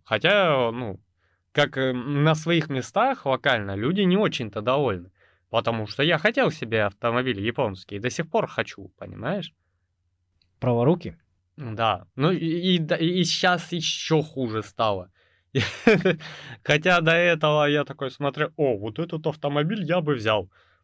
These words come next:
Speaker 1: В целом тысяч триста ему цена.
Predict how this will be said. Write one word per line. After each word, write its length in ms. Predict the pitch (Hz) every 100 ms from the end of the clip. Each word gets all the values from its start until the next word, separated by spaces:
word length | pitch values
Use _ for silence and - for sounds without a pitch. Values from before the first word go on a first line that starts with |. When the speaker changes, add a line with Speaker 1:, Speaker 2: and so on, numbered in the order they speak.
| _
Speaker 1:
В 40 |
целом 460 | - 214 240 226 190 _ _ _
тысяч 360 | - 220 196 - _
триста 460 | 185 202 170 -
ему 240 | 170 151 147
цена. 460 | - 143 123 107